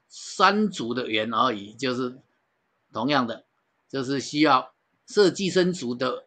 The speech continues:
五个圆，设实组的三个圆和后生组的四个圆。可以从，从这个表来看，就可以看这个 B 的部分一定是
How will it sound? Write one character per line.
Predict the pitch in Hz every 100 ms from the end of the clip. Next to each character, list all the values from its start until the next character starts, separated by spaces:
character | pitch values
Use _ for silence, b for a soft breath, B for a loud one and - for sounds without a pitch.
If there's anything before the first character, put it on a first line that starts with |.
| _
五 | 120
个 | 113 127
圆， | 110 107 123 _ _ _ _ -
设 | 208 190
实 | 151 143 160
组 | 147
的 | 123 120
三 | 143 143
个 | 127
圆 | 101 104 110
和 | 143 139
后 | 123 170 147
生 | - 151
组 | 143 110
的 | 110 104
四 | - 120
个 | 117 104
圆。 | 90 - _ _ _ _ _ _ _ _ _
可 | 131
以 | 147 131
从， | 151 143 131 135
从 | 113 127
这 | 147
个 | 139
表 | 123 104
来 | 107 117
看， | 139 127 110 117 -
就 | 123
可 | 127
以 | 123
看 | 135 131
这 | 127
个 | 127 123 - _ _ _ _ _ 160
B | 196 202
的 | 175
部 | 180 180 185
分 | 165 110 _ _ _ _ _ _ _ _ _ _ _ _ _ _
一 | 135
定 | 139 165 143
是 | 165 151